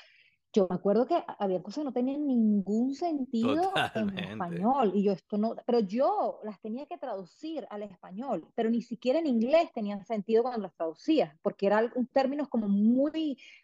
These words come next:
Speaker 1: muy, eh, técnicos en, en, en, y en espa-, y en inglés.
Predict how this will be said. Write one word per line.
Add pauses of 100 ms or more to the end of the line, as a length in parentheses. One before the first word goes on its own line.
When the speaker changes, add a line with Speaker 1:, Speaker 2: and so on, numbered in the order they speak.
Speaker 1:
muy,
eh,
técnicos
en,
en,
en,
y
en
espa-,
y
en (240)
inglés.